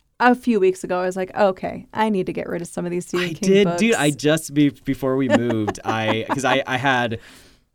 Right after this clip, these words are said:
Speaker 2: I had at least four shelves on my bookshelf.
Speaker 1: Yes.
Speaker 2: Uh, with all my other books too, 'cause I have a lot of books. I have at
Speaker 1: Yes.
Speaker 2: least twelve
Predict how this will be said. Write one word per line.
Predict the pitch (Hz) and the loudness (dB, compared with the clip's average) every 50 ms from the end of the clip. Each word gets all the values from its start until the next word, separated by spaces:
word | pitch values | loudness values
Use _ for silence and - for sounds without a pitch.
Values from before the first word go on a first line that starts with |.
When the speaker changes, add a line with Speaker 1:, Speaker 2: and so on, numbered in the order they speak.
| _ _ - | _ _ -14
Speaker 2:
I | |
had | - - 139 131 123 | -8 -6 -4 -2 -2
at | 117 110 | -2 -4
least | 110 120 131 135 143 139 - - | -4 -2 0 0 0 0 -2 -8
four | - - - 143 131 123 123 127 123 123 127 127 123 _ _ _ _ _ _ _ _ | -16 -4 -2 0 0 2 0 0 0 -2 -4 -6 -10 _ _ _ _ _ _ _ _
shelves | - - - - 135 117 113 113 101 98 | -18 -14 -6 -2 0 0 0 0 -2 -4
on | 107 101 | -6 -6
my | 98 95 | -6 -6
bookshelf. | 82 - 107 101 - - 202 196 190 196 | -6 -8 -8 -8 -8 -6 -6 -4 -2 -2
Speaker 1:
Yes. | 190 180 170 165 170 180 - - - - - - - - - _ | -2 -2 -2 -4 -6 -10 -14 -16 -20 -20 -20 -20 -20 -20 -10 _
Speaker 2:
Uh, | 170 170 | -2 0
with | 190 254 277 | 2 4 4
all | 302 302 294 | 6 6 6
my | 277 247 | 4 4
other | 220 220 208 185 | 4 4 4 2
books | 151 139 139 123 - - | 2 0 0 -2 -2 -2
too, | - 160 123 | -2 -2 -2
'cause | 101 113 | -2 -4
I | 123 | -4
have | 131 123 | -4 -4
a | 117 | -4
lot | 107 98 104 107 107 107 107 98 | -4 -4 -4 -4 -4 -4 -4 -6
of | 98 82 | -8 -10
books. | 76 98 87 87 - | -10 -10 -10 -10 -8
I | 123 127 139 | -6 -4 -4
have | 147 160 139 120 - | -2 -2 -2 -2 -2
at | - - | -4 -4
Speaker 1:
Yes. | 175 175 113 117 | -4 -4 -4 -6
Speaker 2:
least | 110 101 - - - | -8 -8 -12 -14 -14
twelve | - - 117 113 107 104 104 101 90 - - - | -12 -8 -6 -6 -6 -6 -8 -10 -12 -16 -20 -20